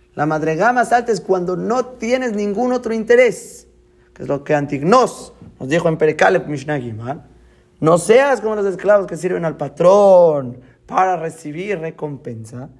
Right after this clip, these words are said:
sino como los esclavos que sirven al patrón con la condición de no recibir recompensa. Esa es la condición, no recibir recompensa. Yo lo hago solo por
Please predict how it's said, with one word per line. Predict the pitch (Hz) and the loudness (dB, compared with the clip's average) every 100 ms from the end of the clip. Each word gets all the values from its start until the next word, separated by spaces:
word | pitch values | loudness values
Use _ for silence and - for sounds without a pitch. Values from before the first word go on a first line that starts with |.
| _ _ _ | _ _ _
sino | - 151 | -10 -8
como | 175 175 | -4 -4
los | 160 151 | -4 -6
esclavos | - - 190 247 254 - | -6 2 4 4 2 -2
que | 180 | -8
sirven | - - 208 240 247 | -8 -6 -2 0 2
al | 247 | 0
patrón | 247 247 240 311 285 247 247 240 226 _ _ _ | 0 4 6 6 4 0 -6 -10 -16 _ _ _
con | _ 180 | _ -4
la | 196 | -2
condición | 214 208 190 196 247 285 | -4 -6 -8 -6 -4 -4
de | 269 | -2
no | 311 330 | 0 0
recibir | 262 196 190 | -2 -6 -10
recompensa. | 175 165 143 131 120 _ _ _ _ | -10 -12 -12 -16 -18 _ _ _ _
Esa | - 294 302 | 0 0 0
es | |
la | 277 | -6
condición, | 247 226 202 - 247 185 165 | -4 -6 -8 -8 -8 -6 -2
no | 214 | 0
recibir | 294 277 254 233 285 | 0 -2 -10 -14 -14
recompensa. | 156 262 254 269 262 165 127 - _ | -16 -16 -12 -10 -10 -10 -14 -20 _
Yo | 170 | 0
lo | 220 | 4
hago | 240 254 269 233 | 4 4 0 -6
solo | - - - 254 285 285 285 277 - - _ _ | -10 -18 -6 0 2 2 0 -2 -8 -20 _ _
por | - 262 254 208 202 | 2 4 4 0 -6